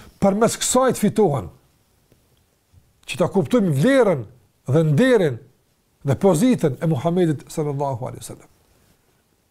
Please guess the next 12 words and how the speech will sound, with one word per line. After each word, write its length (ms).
Njëri 200
më 140
i 60
madh 200
që 80
ka 160
shk-, 240
shkel 280
me 80
fytyrën 240
e 40
tokës. 320